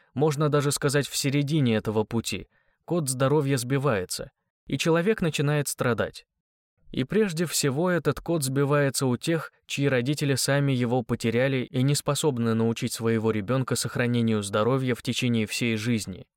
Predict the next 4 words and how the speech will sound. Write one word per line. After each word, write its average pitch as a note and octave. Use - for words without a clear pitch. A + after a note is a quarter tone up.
или E3
передать B2+
такую A#2
способность. -